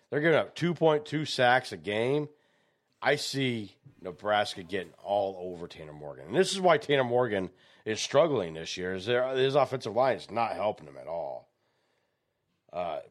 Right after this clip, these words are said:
but, but I wanna compare the two defenses when it comes to this. And I, I just wanna explain to people how different, I mean, like,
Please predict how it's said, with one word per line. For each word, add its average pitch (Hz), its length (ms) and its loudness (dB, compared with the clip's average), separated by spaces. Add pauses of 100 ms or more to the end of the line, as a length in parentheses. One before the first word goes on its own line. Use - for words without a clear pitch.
but, 147 220 0
but 156 100 4
I 170 80 8
wanna 214 200 6
compare 143 420 2
the 110 80 2
two 139 200 -4
defenses 92 720 -2
when 98 120 -4
it - 100 -10
comes 131 280 2
to 95 80 -8
this. 76 220 -10
And 113 80 0
I, 139 160 6 (100)
I 143 140 6
just 156 160 -2
wanna 151 160 4
explain 131 380 2
to 110 60 -6
people 98 540 -4 (500)
how 113 640 4 (1160)
different, 135 560 0
I 117 80 2
mean, 117 120 4
like, 113 180 0